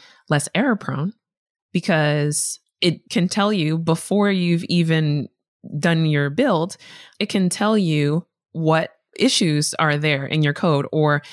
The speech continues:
it can help you identify different edge cases that you might not have thought about. So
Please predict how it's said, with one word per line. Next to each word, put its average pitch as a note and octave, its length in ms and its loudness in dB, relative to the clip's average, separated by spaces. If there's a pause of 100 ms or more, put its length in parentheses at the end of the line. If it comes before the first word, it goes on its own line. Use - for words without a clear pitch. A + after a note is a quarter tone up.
(100)
it F3+ 80 -2
can F3+ 120 2
help F#3 180 -2
you F3 100 2
identify D#3+ 460 0
different E3 380 0
edge B3+ 220 -2
cases - 600 -4
that D3+ 300 -2
you D#3 100 4
might C#3 380 0
not D3 320 0
have C3+ 420 -2 (460)
thought E3+ 180 0
about. - 400 -2 (360)
So D#3 380 0